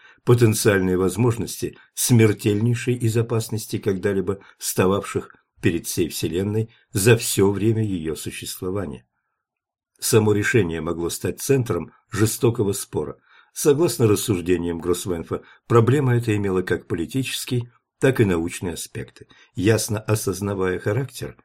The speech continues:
предстоящей борьбы, он пришёл к выводу о том, что его тактика должна быть тщательно продумана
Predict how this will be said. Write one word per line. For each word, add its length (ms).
предстоящей 720
борьбы, 420
он 180
пришёл 340
к 60
выводу 380
о 60
том, 220
что 180
его 200
тактика 460
должна 340
быть 200
тщательно 640
продумана 580